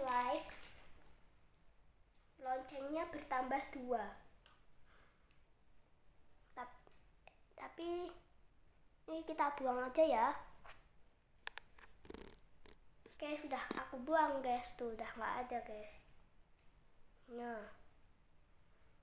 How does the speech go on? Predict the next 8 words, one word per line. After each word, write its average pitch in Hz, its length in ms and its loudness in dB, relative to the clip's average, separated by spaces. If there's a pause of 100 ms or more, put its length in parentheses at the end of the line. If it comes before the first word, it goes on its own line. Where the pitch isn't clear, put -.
(100)
Oke. 269 160 -6 (1700)
Tapi - 260 -6 (140)
kalau 254 240 4
loncengnya 247 720 2 (480)
bertambah 240 420 -2
satu 233 380 -6
di - 80 -10
sini, 247 300 -2